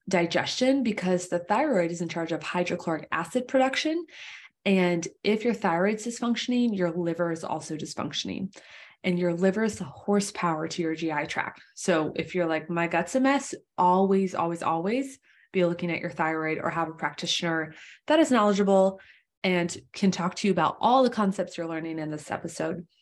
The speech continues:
to help you. The thyroid gland is known as the canary in the body's coal mine. It's known as that because I like to say that, <laughs> meaning it's a very sensitive organ in the body that will signal us with symptoms wherever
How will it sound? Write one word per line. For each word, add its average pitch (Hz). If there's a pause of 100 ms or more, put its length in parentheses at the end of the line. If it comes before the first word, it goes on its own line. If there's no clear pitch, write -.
(340)
to 190
help -
you. 196 (920)
The 208
thyroid 233
gland 202
is 196
known 185
as 165
the 175
canary 190
in 175
the 175
body's 160
coal -
mine. - (1040)
It's -
known 185
as 202
that 190
because 185
I 160
like 156
to 196
say -
that, - (800)
<laughs> 381 (480)
meaning 277
it's 269
a 262
very 240
sensitive 240
organ 208
in 202
the 196
body 180 (360)
that -
will 185
signal 233
us 190
with 180
symptoms 180
wherever 170